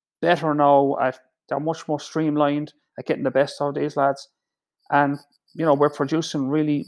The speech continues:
really good talent. So that's how we're able to maximize our ability as a rugby nation, even though we're, you know, a fourth choice sport in this country of four million people. But here's the interesting thing about that. If you look at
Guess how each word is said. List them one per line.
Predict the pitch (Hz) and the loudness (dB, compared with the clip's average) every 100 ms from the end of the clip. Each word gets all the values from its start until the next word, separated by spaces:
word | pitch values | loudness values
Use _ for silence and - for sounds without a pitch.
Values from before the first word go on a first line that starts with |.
| 127 | -2
really | 151 143 | 0 0
good | 135 139 | -2 -4
talent. | - 156 143 123 - _ _ _ _ | 0 2 2 -2 -12 _ _ _ _
So | - | 0
that's | 165 208 - | 4 4 4
how | 202 | 6
we're | 185 185 | 8 8
able | 151 | 6
to | 151 | 0
maximize | 139 147 - 151 147 139 127 123 - _ _ _ _ | 0 0 -2 -4 -2 -2 -4 -8 -16 _ _ _ _
our | 147 135 | 0 2
ability | 127 147 156 139 131 | 2 0 0 -2 -6
as | 123 | -8
a | - _ | -14 _
rugby | 147 143 143 | -4 -2 -6
nation, | 139 143 - 135 - _ _ - - _ _ _ | -6 -12 -12 -12 -14 _ _ -20 -20 _ _ _
even | 151 147 143 | -2 0 2
though | 147 151 143 135 - _ _ _ _ _ _ _ | 4 6 6 4 -4 _ _ _ _ _ _ _
we're, | 147 147 143 - _ _ | 0 2 2 0 _ _
you | 143 | 0
know, | 135 127 | 2 2
a | - | -2
fourth | - 151 151 | -2 2 2
choice | - 139 131 | 0 -6 -6
sport | - 143 - | -2 0 0
in | |
this | 135 | -4
country | - 151 147 131 | -6 -6 -4 -4
of | 123 | -4
four | - 131 | 0 0
million | 131 131 135 | 0 -4 -6
people. | 147 143 - _ - - | -8 -8 -16 _ -20 -2
But | 147 | 2
here's | 214 | 2
the | - | 2
interesting | 220 202 - | 0 -2 -4
thing | - 143 | -2 0
about | 135 127 131 | 2 2 4
that. | 151 135 | 4 4
If | 127 | 4
you | 185 | 2
look | 175 190 185 | 4 2 2
at | 147 127 | 2 2